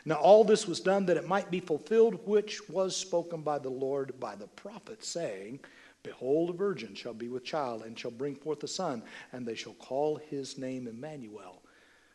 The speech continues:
which being translated is God with us. "And then Joseph, being raised from the sleep, did as the angel of the Lord had bidden him, and took unto him his wife, and knew her not until she had brought forth her firstborn son, and he called his name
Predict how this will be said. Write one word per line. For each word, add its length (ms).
which 200
being 100
translated 560
is 80
God 340
with 200
us. 160
"And 100
then 180
Joseph, 640
being 300
raised 380
from 100
the 80
sleep, 340
did 160
as 120
the 140
angel 280
of 60
the 60
Lord 260
had 340
bidden 300
him, 400
and 200
took 280
unto 180
him 220
his 180
wife, 320
and 160
knew 220
her 40
not 320
until 280
she 300
had 220
brought 400
forth 280
her 120
firstborn 540
son, 460
and 140
he 120
called 560
his 220
name 500